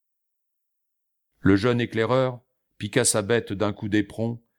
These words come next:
et la fit dévier de sa course pour désaxer le tir, tout en s'inclinant bien bas sur sa selle.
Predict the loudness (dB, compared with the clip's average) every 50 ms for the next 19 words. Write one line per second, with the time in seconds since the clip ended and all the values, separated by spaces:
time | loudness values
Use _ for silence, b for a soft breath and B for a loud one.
0 | _ _ _ _ 0 2 2 2 2 0 -4 -6 -2 -2 0 0 0 0 0 0
1 | 0 0 0 -2 -2 -4 -6 -6 -6 -6 -8 -8 -8 -8 -4 -2 0 0 2 0
2 | 0 0 -2 -2 0 -2 -2 -4 -6 -6 -4 -4 -6 -6 -10 -16 _ _ _ _
3 | _ _ _ _ _ -4 -4 2 4 4 4 4 2 0 0 -2 -4 -4 -4 -4
4 | -6 -8 -8 -8 -6 -4 -2 -2 0 2 2 2 0 -2 -4 -6 -8 -6 -6 -6
5 | -6 -6 -8 -10 -14 -18